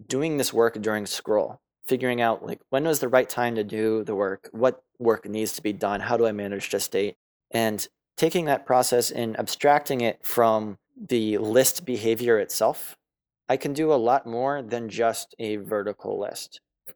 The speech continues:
Right now, the main feature is a vertical collection. There's other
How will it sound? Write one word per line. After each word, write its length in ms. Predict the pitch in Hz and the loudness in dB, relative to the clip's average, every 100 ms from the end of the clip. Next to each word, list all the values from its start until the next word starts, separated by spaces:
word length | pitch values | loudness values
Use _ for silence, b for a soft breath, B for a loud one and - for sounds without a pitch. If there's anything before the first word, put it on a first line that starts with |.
| _ | _
Right 160 | - 131 | -4 -2
now, 380 | 139 147 143 147 _ _ _ _ - | 0 -2 -2 -6 _ _ _ _ -6
the 60 | |
main 240 | 120 139 139 | -4 -4 -4
feature 260 | 139 135 | -4 -2
is 100 | 120 | 0
a 40 | 113 | 2
vertical 400 | 110 107 - 107 | 2 0 -2 -2
collection. 500 | 110 101 - 101 104 | 0 0 -2 -8 -6
There's 180 | 110 123 | -4 0
other 360 | 123 113 107 | 2 2 0